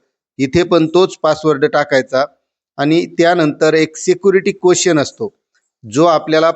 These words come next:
फॉरगेट करायचा असेल कधी पासवर्ड तर लागतो, यापैकी एक निवडायचा आणि त्याचं जे काही उत्तर असेल ते आपल्याला सिक्युरिटी आन्सरचं उत्तर इथं लिहायचंय. आणि हे लिहून झाल्याच्या नंतर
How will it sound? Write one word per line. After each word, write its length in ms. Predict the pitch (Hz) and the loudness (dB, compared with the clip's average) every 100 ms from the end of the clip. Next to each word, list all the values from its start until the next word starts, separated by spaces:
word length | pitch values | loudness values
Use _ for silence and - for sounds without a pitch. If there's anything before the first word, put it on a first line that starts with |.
| - | -4
फॉरगेट 460 | 147 143 156 175 | -4 -2 -2 -4
करायचा 420 | - 156 156 156 151 | -2 0 0 0 -2
असेल 260 | 139 147 135 | 0 -4 -2
कधी 180 | 147 139 | -2 -2
पासवर्ड 460 | 143 135 - 139 | 0 -2 -2 -4
तर 180 | 135 151 | -2 -2
लागतो, 340 | 165 156 - 127 | 0 -2 -2 -2
यापैकी 680 | 139 147 156 143 - 151 | 0 0 0 -4 -2 -2
एक 160 | 156 156 | -2 0
निवडायचा 600 | 160 190 175 151 143 156 - _ _ _ - | 2 4 2 0 0 0 -2 _ _ _ -6
आणि 180 | 143 156 | -2 0
त्याचं 300 | 175 170 165 | 0 0 -2
जे 220 | 139 185 | 0 -2
काही 200 | 190 185 | 0 0
उत्तर 400 | 170 170 - 202 | 0 -4 0 2
असेल 320 | 165 - 143 | 2 0 -4
ते 480 | 104 _ _ _ - | -4 _ _ _ -2
आपल्याला 400 | 165 156 160 160 160 | 0 2 0 0 0
सिक्युरिटी 600 | - 156 185 180 170 175 | -2 -2 0 0 2 0
आन्सरचं 560 | 151 151 165 151 - | 0 -2 -2 -2 0
उत्तर 340 | 160 139 - 160 | -2 -2 -2 0
इथं 280 | 151 147 139 | 0 0 0
लिहायचंय. 540 | 139 127 123 - 143 - _ _ _ _ - | 0 0 -2 -2 -4 -4 _ _ _ _ -8
आणि 180 | 139 151 | -2 0
हे 240 | 131 160 185 | 2 0 2
लिहून 260 | 165 175 | 2 2
झाल्याच्या 460 | 143 135 151 147 160 | 2 0 0 0 -2
नंतर 380 | 160 160 143 | -4 -2 -2